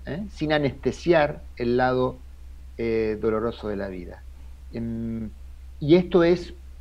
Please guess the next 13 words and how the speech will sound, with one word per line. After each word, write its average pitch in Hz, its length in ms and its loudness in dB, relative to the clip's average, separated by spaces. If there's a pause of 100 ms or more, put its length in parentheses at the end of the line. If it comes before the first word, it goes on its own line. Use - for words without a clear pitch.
(240)
un 135 320 -4
desafío 127 1000 4
espiritual 123 640 2
que 143 100 2
hay 113 40 2
que 120 80 0
tener 131 220 0
mucho 180 320 0
coraje 127 380 0
espiritual 117 680 -2 (1000)
para 113 200 2
atravesarlo, 107 920 0
¿no? 135 120 -12